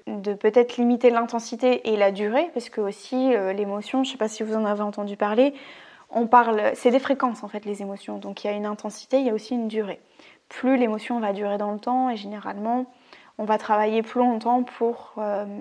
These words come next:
pour qu'elle nous fasse moins souffrir aussi l'émotion, parce que plus elle est ancrée en nous, plus ce sera,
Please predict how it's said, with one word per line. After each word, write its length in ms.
pour 160
qu'elle 240
nous 80
fasse 240
moins 180
souffrir 380
aussi 260
l'émotion, 380
parce 180
que 120
plus 240
elle 100
est 60
ancrée 400
en 120
nous, 220
plus 200
ce 140
sera, 320